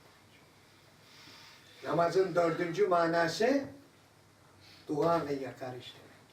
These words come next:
Dua. Duanız olmasa neye yararsınız? Duada bile tembeliz ya. Dua ediyorum, dudak kıpırdamıyor, yoruluyor. Bedava ya.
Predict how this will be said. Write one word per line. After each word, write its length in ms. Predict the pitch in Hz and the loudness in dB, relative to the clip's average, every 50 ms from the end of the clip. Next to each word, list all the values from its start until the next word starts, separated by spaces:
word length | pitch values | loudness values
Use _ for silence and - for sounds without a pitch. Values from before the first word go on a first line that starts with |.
| _ _ _ _ _ _ _ _ - - - _ _ _ - | _ _ _ _ _ _ _ _ -20 -20 -20 _ _ _ -14
Dua. 260 | - 107 107 120 - - - - - _ - - - _ - - - - - - - - _ - - - - - - - - - - - - - - - - - | -12 -12 -10 -12 -12 -16 -20 -20 -20 _ -20 -20 -20 _ -20 -20 -20 -20 -20 -20 -20 -20 _ -20 -20 -20 -20 -20 -20 -20 -20 -20 -20 -20 -20 -20 -20 -20 -14 -6
Duanız 440 | 156 160 175 185 196 208 208 180 208 | -2 0 0 2 2 2 2 2 2
olmasa 440 | 220 226 226 220 196 180 - 180 170 | 2 0 0 0 -2 0 0 0 0
neye 300 | 160 170 190 202 208 220 | 0 0 2 2 0 0
yararsınız? 800 | 214 214 190 190 185 180 - - - - - - - - - - - - - - | 0 0 -2 -2 -2 -4 -6 -8 -12 -16 -20 -20 -20 -20 -20 -20 -20 -20 -14 -6
Duada 480 | - 170 185 196 196 196 233 240 233 226 | -2 0 0 2 2 2 2 0 0 0
bile 220 | 226 226 220 208 | 0 0 0 0
tembeliz 520 | 214 214 214 214 - 247 214 208 - - - | 2 0 0 0 0 -2 -2 -2 -2 -4 -8
ya. 100 | - - - - - - - - - - _ - - - - - - - - - - - - - | -10 -12 -12 -18 -20 -20 -20 -20 -20 -20 _ -20 -20 -20 -20 -20 -20 -20 -20 -20 -20 -6 0 2
Dua 260 | 196 233 254 254 240 | 2 4 4 2 0
ediyorum, 400 | 233 277 269 262 277 302 294 - - - - - - - - - - - | 0 2 2 2 0 0 -2 -4 -8 -14 -20 -20 -20 -20 -20 -20 -10 -6
dudak 360 | - 208 - 269 269 269 - - | -4 -2 0 0 -2 -4 -4 -6
kıpırdamıyor, 580 | 269 254 - - - 311 302 285 277 180 165 | -6 -6 -6 -6 -6 -6 -8 -6 -8 -6 -2
yoruluyor. 560 | 185 226 240 262 311 294 294 - - - - | 0 2 2 2 2 0 -2 -4 -6 -4 -2
Bedava 380 | 208 220 233 262 269 269 294 302 | 0 0 2 0 0 2 2 0
ya. 260 | 294 285 269 285 381 | 0 0 -2 -4 -4